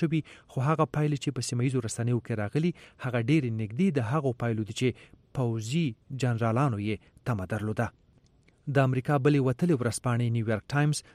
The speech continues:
د بشري حقونو د ډلو له خولې لیکلي چې په دې وروستیو میاشتو کې د پاکستان پوځ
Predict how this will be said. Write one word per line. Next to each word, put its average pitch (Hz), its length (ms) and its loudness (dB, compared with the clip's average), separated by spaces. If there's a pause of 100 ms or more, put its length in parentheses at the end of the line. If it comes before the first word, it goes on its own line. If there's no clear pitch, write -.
(140)
د 123 100 -2
بشري 135 300 0
حقونو 131 420 0
د 113 140 -2
ډلو 131 240 2 (360)
له 120 100 -2
خولې 127 260 0
لیکلي 160 340 0
چې 202 100 2 (420)
په 139 120 2
دې 127 140 2
وروستیو 120 420 -2
میاشتو 135 320 -2
کې 143 140 0
د 127 100 -2
پاکستان 117 560 -4
پوځ 170 340 2